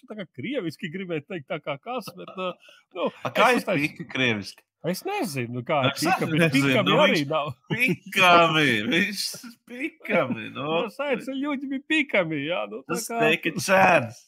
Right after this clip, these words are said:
Speaker 2: nu.
Speaker 1: Un, ja kas, un es uztaisīju šādu te, ā, memi, ā, šitā ir reāla vēsturiska bilde, tur ir tāda, nu, tie, kas neredz, ir trīs reāli džeki, kas izskatās pēc smaga kautiņa. Nē, tie ir kaut kādi studenti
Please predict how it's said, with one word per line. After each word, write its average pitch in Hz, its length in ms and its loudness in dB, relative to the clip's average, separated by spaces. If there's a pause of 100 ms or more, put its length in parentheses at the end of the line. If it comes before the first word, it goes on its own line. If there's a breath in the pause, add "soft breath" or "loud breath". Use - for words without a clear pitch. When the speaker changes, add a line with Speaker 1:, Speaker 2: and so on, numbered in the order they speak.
Speaker 2:
nu. 117 180 -6 (220)
Speaker 1:
Un, 226 200 6
ja 214 140 6
kas, 220 260 4
un 170 100 2
es 190 140 0
uztaisīju 156 400 0
šādu 156 300 2
te, 160 100 2
ā, 175 220 0 (580)
memi, 240 400 0 (220 soft breath)
ā, 170 160 0 (160)
šitā 214 340 2
ir 196 80 0
reāla 180 240 2
vēsturiska 143 480 -4
bilde, 247 400 -2
tur 160 160 -6
ir 156 80 -2
tāda, 139 320 0
nu, 180 140 -4 (180)
tie, 170 200 -6
kas 139 180 -8
neredz, 156 340 -2
ir 127 80 -12
trīs 170 380 -6 (180)
reāli 165 640 0
džeki, 185 240 -4
kas - 160 -12
izskatās 143 380 -8
pēc 131 160 -14
smaga 165 420 -2
kautiņa. 160 540 2
Nē, 190 100 2 (320 loud breath)
tie 175 160 0
ir 165 140 -2
kaut 160 160 0
kādi 143 180 0
studenti 196 640 0